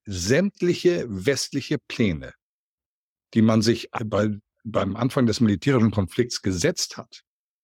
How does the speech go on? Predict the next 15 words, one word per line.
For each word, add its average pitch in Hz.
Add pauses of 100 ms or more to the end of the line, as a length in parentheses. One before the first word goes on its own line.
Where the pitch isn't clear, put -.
(680)
indem 120
man 117
nicht 165
das 139
Angebot 127
im 110
Dezember 107
einundzwanzig 107
angenommen 120
hat, 110
über 110
die 90
Sicherheitsarchitektur 110
mit 98
Russland 101